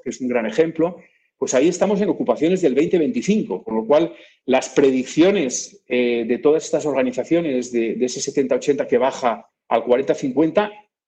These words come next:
a futuro, o sea, si, nos e-, si acaso nos equivocamos, eh, eh, en las predicciones, a futuro disminuirá todavía más. O sea, a futuro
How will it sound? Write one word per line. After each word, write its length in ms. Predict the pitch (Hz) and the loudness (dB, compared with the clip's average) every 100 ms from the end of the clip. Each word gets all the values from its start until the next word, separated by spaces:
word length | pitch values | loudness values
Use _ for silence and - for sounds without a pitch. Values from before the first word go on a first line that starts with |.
| - | -4
a 120 | 135 | -4
futuro, 600 | - 135 107 180 185 185 | -2 -6 0 4 4 4
o 300 | 254 - _ | 0 -10 _
sea, 160 | - 113 | -8 -4
si, 140 | 123 | -2
nos 160 | 120 127 | -2 -4
e-, 160 | - | -8
si 120 | - 110 | -6 -4
acaso 200 | 127 185 | 0 0
nos 120 | 135 | 0
equivocamos, 920 | 113 110 98 123 165 131 - - - _ _ _ | -2 -4 0 0 0 0 -6 -12 -16 _ _ _
eh, 320 | 110 104 101 - _ _ | -4 -4 -8 -14 _ _
eh, 480 | 123 120 120 120 120 | -2 0 0 0 0
en 80 | 127 | 0
las 140 | 123 | -2
predicciones, 720 | - 123 120 - 143 185 - - | -2 0 0 2 2 2 -4 -6
a 120 | 107 | -6
futuro 460 | - 135 175 208 175 | -2 -2 4 4 4
disminuirá 720 | 156 135 143 139 135 156 196 | 0 0 0 2 4 4 4
todavía 400 | 196 147 135 120 | 6 4 4 0
más. 400 | 143 110 - _ | -2 -4 -8 _
O 100 | - | -6
sea, 120 | 110 | -4
a 40 | 104 | -4
futuro 540 | 120 147 151 185 185 | -6 -2 2 0 -2